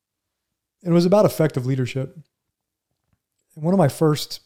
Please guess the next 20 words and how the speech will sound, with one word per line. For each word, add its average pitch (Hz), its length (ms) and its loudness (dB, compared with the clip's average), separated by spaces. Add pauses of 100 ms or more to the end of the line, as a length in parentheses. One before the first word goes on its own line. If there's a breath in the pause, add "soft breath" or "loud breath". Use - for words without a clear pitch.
(160)
points 156 380 -2
to 143 100 -4
the 135 400 -4 (180)
interviewer 135 720 -2 (1300)
when 135 100 -6
she - 140 -4
was 127 160 -2
talking 135 320 -2
about 127 200 -2
effective 131 440 -4
leadership, 139 500 -4
I, 131 120 -4 (680)
I 131 60 -8
always 170 240 0
come 147 160 -2
back 143 220 0
to 143 100 -4
this 131 180 -4
idea 135 420 -2
of, 127 380 -4